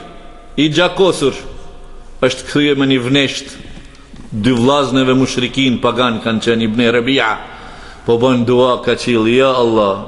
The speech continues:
ndër të kujm ke lënë ti mu, ja Rab. Ndër këti popullit që nas vlerën s'ma di, as islamit hajrin s'ja di, vetëm jeton në atë jetën që kanë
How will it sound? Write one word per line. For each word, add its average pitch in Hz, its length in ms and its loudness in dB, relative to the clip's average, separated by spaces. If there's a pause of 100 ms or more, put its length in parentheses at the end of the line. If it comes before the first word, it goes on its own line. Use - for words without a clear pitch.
(240)
ndër 117 360 4
të - 120 -12
kujm 123 260 0
ke 110 120 0
lënë 98 340 0
ti - 100 -8
mu, 101 200 -2
ja 92 160 -6
Rab. 104 220 -14 (2000)
Ndër 113 300 4
këti 127 260 0
popullit 139 440 2
që 123 260 2 (1000)
nas 156 380 2
vlerën 147 480 2
s'ma 135 300 0
di, 180 340 2 (1800)
as 175 280 2
islamit 139 600 2
hajrin 120 480 0
s'ja 104 280 0
di, 156 520 -2 (760)
vetëm 160 380 2
jeton 151 380 2
në 147 120 2
atë 143 160 -8
jetën 139 260 0
që 131 120 -2
kanë 131 240 0